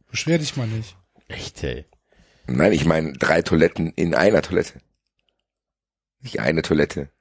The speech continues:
Speaker 3: Toil-, nicht drei Toiletteneingänge, drei Toiletten.
Speaker 1: Ja, wir hatten in Belgrad eine.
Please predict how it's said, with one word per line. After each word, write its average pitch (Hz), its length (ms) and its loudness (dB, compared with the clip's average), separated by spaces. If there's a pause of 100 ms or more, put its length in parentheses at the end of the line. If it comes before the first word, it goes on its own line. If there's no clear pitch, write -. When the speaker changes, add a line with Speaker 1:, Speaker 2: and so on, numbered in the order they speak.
(140)
Speaker 3:
Toil-, - 260 -2
nicht 113 160 0
drei 98 220 4
Toiletteneingänge, 82 1040 2
drei 113 240 2
Toiletten. - 500 0 (200)
Speaker 1:
Ja, 285 280 0 (440)
wir 147 100 -4
hatten 165 140 -4
in 143 80 -2
Belgrad 131 480 -6
eine. 175 440 0